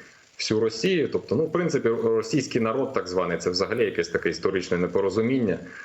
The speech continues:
Тобто, дуже гарно було почути, власне, від Путіна те, що він чудово розуміє, що є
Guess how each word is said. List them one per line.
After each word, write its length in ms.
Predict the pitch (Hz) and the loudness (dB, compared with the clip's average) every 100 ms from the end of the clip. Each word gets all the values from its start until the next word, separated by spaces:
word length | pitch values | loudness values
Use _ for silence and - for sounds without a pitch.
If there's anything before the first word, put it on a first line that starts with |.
| - | -8
Тобто, 460 | - - 92 87 87 87 | -4 -2 0 0 -2 -2
дуже 260 | 95 117 | 0 0
гарно 300 | 113 113 104 | 0 0 0
було 180 | 98 95 | 2 2
почути, 500 | 92 - 104 95 92 - - - - | 0 -2 -2 0 -2 -4 -16 -20 -14
власне, 380 | 92 95 92 101 | -2 0 0 0
від 160 | 98 - | -2 -2
Путіна 420 | 127 131 110 95 | -2 0 0 0
те, 140 | 87 | -2
що 160 | 87 98 | 0 0
він 100 | 95 | 0
чудово 400 | 110 98 110 101 | 0 0 2 2
розуміє, 440 | 95 92 95 127 | 0 0 0 0
що 160 | 107 95 | 0 0
є 380 | 87 98 98 | 0 0 0